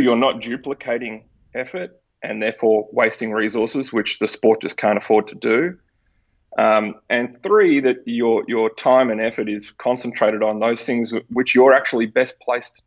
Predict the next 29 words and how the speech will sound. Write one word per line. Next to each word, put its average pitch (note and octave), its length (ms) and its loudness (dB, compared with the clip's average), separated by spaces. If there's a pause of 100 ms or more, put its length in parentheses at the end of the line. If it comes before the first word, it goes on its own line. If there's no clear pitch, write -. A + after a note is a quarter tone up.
to - 80 -14
do. B2+ 300 -4 (720)
Um, G#2+ 560 0
and A#2+ 220 0
so D3 140 2
that's F3 220 0
what D#3 160 0
led B2+ 240 -2
to B2 160 -4
that A#2+ 160 2
arrangement A2+ 640 -2
in, G#2 280 -8
in G#2 300 -8
two A2+ 140 -2
thousand G#2+ 560 0
nineteen, A2+ 800 0 (160)
eighteen, B2 300 -2
nineteen, A#2+ 500 0
where A2 280 2 (420)
we A#2+ 140 4
became, A2 640 -2 (480)
uh, G#2 400 -2
the A2+ 140 -4
exclusive B2+ 760 -4
commercial B2+ 560 2
agent B2+ 240 -2
of A2+ 120 -8
Basketball B2 540 -2
Australia. C3 560 -2